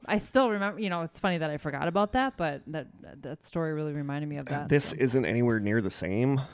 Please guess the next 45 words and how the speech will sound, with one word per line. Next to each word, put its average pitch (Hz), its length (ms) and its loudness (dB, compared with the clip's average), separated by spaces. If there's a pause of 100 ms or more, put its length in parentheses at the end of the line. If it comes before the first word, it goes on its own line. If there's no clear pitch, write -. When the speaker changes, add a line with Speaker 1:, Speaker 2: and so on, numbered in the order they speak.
(220)
Speaker 2:
but, 113 480 2 (460)
um, 107 460 0 (1040)
when 135 140 4
I 113 60 4
was 117 140 4
in 117 100 4
my 104 140 2
old 110 360 2
haunted, 104 440 -2 (160)
crazy 110 340 -4
haunted 110 320 0
apartment, 107 560 4
Speaker 1:
<laughs> - 0 -
Speaker 2:
uh, - 240 8
when 120 160 4
my 110 100 2
cat 117 360 0
Killian 120 460 2
died, - 460 -6
Speaker 1:
Mm. 190 220 0 (220)
Speaker 2:
I 117 160 2
took - 300 0
that 104 200 2
very 110 440 0
hard. 90 360 -2 (100)
Speaker 1:
Mm-hmm. 156 300 -4 (360)
Speaker 2:
And 120 220 4
there 117 140 6
was 113 180 4
one 117 300 4
night, 110 320 0 (100)
I - 60 0
wanna 107 180 0
say 117 160 -2
two - 220 -2
or 120 60 2
three 113 200 -2
nights 104 260 -2
after 101 200 -4
she - 120 -6
was 104 140 0
put - 220 -2
to - 60 -6
sleep, 120 360 0 (160)
where 101 380 0